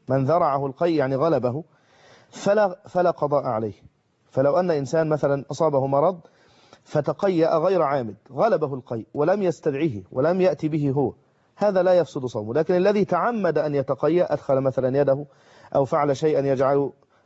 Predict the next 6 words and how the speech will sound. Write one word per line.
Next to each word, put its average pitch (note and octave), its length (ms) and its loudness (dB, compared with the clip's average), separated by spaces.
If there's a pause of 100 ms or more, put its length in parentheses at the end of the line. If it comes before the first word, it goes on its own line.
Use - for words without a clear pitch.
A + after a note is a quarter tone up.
القيء D#3 360 0
يخرج، D#3+ 500 0
هذا D3 260 2
يفسد D3+ 380 -2 (160)
صيامه. A#2 560 0 (460)
الثالث F3 500 2